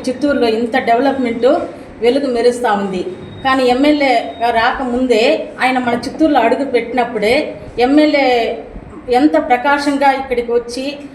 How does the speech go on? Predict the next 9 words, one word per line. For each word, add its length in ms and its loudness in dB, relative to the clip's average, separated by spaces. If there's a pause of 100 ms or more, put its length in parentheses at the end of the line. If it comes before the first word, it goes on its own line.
(180)
మనకు 260 0
ఇంత, 320 0
ఆ, 600 0
అభివృద్ధి 380 2
కార్యక్రమాలని 760 -2
ముందుగానే 520 0
మనకు 400 -4
చేపించారనేసి 680 0
అభిమానంతో 960 0